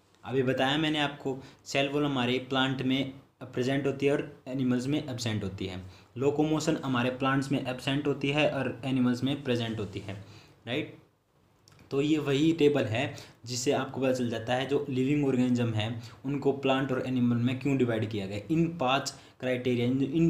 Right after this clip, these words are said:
पांचों के basis पे, इन पांच जो characters हैं इनके basis पे plant और animal को divide किया गया। प्ल-, कुछ characters हमारे plant में absent है, कुछ हमारे animals में absent है। तो one by one अभी मैंने cell wall और लोकोमोशन बताया। अब देखो mode of nutrition, जो हमारे plant है वो ईट नहीं कर सकते,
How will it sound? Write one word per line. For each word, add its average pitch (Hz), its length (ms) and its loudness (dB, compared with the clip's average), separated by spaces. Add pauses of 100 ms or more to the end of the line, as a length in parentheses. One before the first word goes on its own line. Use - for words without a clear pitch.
पांचों 135 360 2
के 139 140 0
basis 117 320 -2
पे, 110 100 -4
इन 147 260 -4
पांच 131 360 -4
जो 131 200 0 (280)
characters 123 420 -2
हैं 120 100 -2
इनके 151 280 0
basis 120 380 -2
पे 131 160 0
plant 127 360 -2
और - 140 -4
animal 120 300 2
को 120 120 -2
divide 113 420 -2
किया 113 180 -4
गया। 123 300 -4 (240)
प्ल-, 127 160 -4
कुछ 151 240 -2
characters 127 400 0
हमारे 113 280 -2
plant 117 340 -2
में 120 140 2
absent 120 360 -2
है, 131 60 -4
कुछ 147 260 -4
हमारे 110 280 -2
animals 104 460 -6
में 95 80 -4
absent 92 340 -10
है। 95 100 -12 (360)
तो 117 100 -8
one 135 140 -2
by 127 220 0
one 127 140 0
अभी 120 220 2
मैंने 123 260 2
cell 131 240 0
wall 131 200 0
और 123 120 2
लोकोमोशन 127 520 0
बताया। 139 380 0 (280)
अब 131 120 -8
देखो 135 220 0
mode 151 340 6
of 143 100 2
nutrition, 147 460 2 (360)
जो 139 80 2
हमारे 127 180 2
plant 143 380 2
है 139 60 4
वो 139 220 6
ईट 139 220 4
नहीं 139 180 6
कर 123 100 4
सकते, 123 480 -2